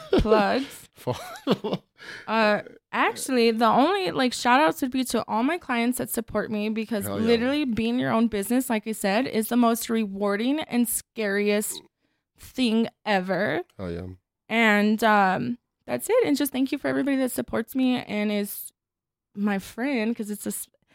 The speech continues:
Speaker 1: like, I know people, but it's a small
Speaker 2: <laughs>
Speaker 1: circle that I let people in on 'cause I'm just weird like that.
Speaker 2: Aw.
Speaker 1: Also,
Speaker 2: Do you want
Speaker 1: I'm
Speaker 2: people
Speaker 1: gonna
Speaker 2: to follow you or no?
Speaker 1: Huh.
Speaker 2: On
Speaker 1: Can
Speaker 2: any
Speaker 1: you make my
Speaker 2: social
Speaker 1: followers?
Speaker 2: medias?
Speaker 1: Just kidding.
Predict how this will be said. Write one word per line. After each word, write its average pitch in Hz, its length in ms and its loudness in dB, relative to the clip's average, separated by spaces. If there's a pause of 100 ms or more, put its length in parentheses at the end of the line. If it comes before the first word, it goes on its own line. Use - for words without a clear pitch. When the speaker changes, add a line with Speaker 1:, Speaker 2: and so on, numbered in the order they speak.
(240)
Speaker 1:
like, 247 140 2
I 247 80 8
know 277 240 6
people, 220 420 0
but 208 120 2
it's 208 120 -2
a 240 60 -2
small 226 320 2
Speaker 2:
<laughs> - 140 -4
Speaker 1:
circle 208 320 0
that 185 120 2
I 185 100 2
let 190 220 -2
people 185 540 -4 (960)
in 202 160 0
on 180 220 0
'cause 196 160 -8
I'm 196 120 0
just 202 240 -4
weird 175 300 -4
like 170 280 -6
that. 170 420 -4
Speaker 2:
Aw. 110 840 0 (560)
Speaker 1:
Also, 196 360 -2
Speaker 2:
Do - 60 4
you 131 60 8
want - 120 8
Speaker 1:
I'm 202 80 6
Speaker 2:
people 226 140 8
Speaker 1:
gonna 226 120 8
Speaker 2:
to - 60 -2
follow 127 240 6
you 160 200 6
or 135 100 6
no? 104 220 4
Speaker 1:
Huh. 98 280 4 (320)
Speaker 2:
On 214 180 0
Speaker 1:
Can 214 120 4
Speaker 2:
any 220 160 8
Speaker 1:
you 226 100 8
make 226 240 6
my 226 100 6
Speaker 2:
social 226 160 4
Speaker 1:
followers? 220 560 6
Speaker 2:
medias? 196 160 0
Speaker 1:
Just - 80 -12
kidding. 180 320 -4